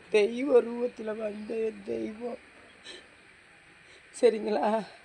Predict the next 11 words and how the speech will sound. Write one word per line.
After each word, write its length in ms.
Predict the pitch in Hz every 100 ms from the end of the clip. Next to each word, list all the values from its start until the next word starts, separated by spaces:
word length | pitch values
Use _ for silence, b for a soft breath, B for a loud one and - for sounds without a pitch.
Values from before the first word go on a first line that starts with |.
| B - - -
நம்ம 240 | 220 214
நந்தினிமா 760 | 220 208 202 202 254 262 233 214
வந்து 220 | 202 202 196
சூப்பர் 360 | 226 208 220
சாட் 280 | 196 190 - -
போடுறாங்க. 540 | 247 - - 311 - - - - - - - - - B B - -
கீக்கிமா 560 | 247 226 262 262 226
வந்து 200 | 233 233
எனக்கு 300 | 240 233 311
அரிசி 400 | - - 208 -
வாங்கி 380 | 339 - - -